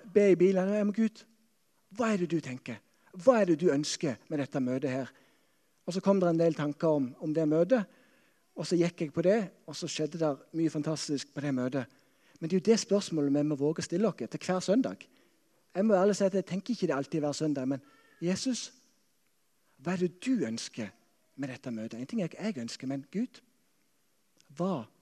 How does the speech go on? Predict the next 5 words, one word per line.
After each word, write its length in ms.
vil 240
du 140
gjøre 320
i 80
dag? 400